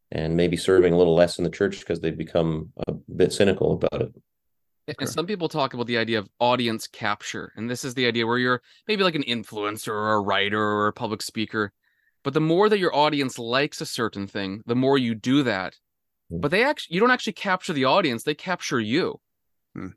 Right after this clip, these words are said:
Speaker 2: You end up finding that you have to repeat over and over the thing that really gets people. And in our world that's full of sin and corruption, it's conflict that often
Speaker 3: Yeah.
Speaker 2: drives excitement.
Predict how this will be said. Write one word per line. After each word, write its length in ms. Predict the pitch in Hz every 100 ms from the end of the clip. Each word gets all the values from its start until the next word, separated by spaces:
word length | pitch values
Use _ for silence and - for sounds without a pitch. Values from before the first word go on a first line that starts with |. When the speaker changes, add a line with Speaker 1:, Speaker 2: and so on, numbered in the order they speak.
| _
Speaker 2:
You 180 | - 151
end 120 | 180
up 120 | 208 -
finding 340 | 156 160 190
that 80 | 139
you 100 | 143
have 140 | 151
to 100 | -
repeat 400 | 123 123 - 180 -
over 340 | 151 165 156
and 100 | 135
over 260 | 147 135 123
the 100 | 127
thing 200 | 160 147
that 140 | 131 -
really 300 | 123 131 117
gets 340 | 123 127 -
people. 460 | - 113 107 104 - _ _ _ _ _
And 120 | - 160
in 160 | 165
our 280 | 175 175 220
world 480 | 139 143 175 151 -
that's 160 | 110 -
full 180 | 147
of 80 | 131
sin 600 | - - 139 135 131 135 -
and 320 | 104 101 104
corruption, 640 | - 117 127 - - 113
it's 160 | 120 -
conflict 800 | - 151 160 - 110 90 - - _ _
that 120 | 127 -
often 380 | 143 151 170
Speaker 3:
Yeah. 60 | 143
Speaker 2:
drives 440 | 120 120 127 123 113
excitement. 840 | - - 117 127 104 92 -